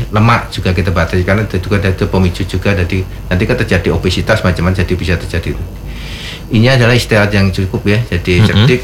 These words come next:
Speaker 1: airnya, rajin tadi udah, terus D-nya adalah diet, yang, yang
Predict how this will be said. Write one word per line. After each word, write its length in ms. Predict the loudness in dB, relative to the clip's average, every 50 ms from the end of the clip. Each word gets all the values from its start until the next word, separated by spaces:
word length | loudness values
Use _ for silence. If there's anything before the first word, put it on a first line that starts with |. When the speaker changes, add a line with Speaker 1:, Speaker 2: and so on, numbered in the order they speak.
| -2 -2
Speaker 1:
airnya, 560 | -2 0 0 2 2 2 4 4 2 2 0 -4 -12 -14 -14 -16 -12 -6 -2
rajin 260 | 0 0 0 2 2
tadi 220 | 2 2 2 0 0
udah, 280 | 0 2 2 4 4 2 0 -2 -8 -10 -10 -12 -12 -12 -14 -14 -16 -16 -16 -14 -14 -12 -12 -12 -12 -10 -4
terus 480 | -2 0 2 2 4 2 2 0 -2 -6 -12 -16 -16 -16 -16 -16 -16 -14 -6 -2
D-nya 320 | 0 2 2 4 2 2
adalah 320 | 2 2 4 4 4 2 2 0 0 0
diet, 400 | 2 2 4 4 2 0 -2 -8 -12 -6 -2
yang, 240 | 0 0 2 2 2
yang 400 | 2 2 2 2 2 2 0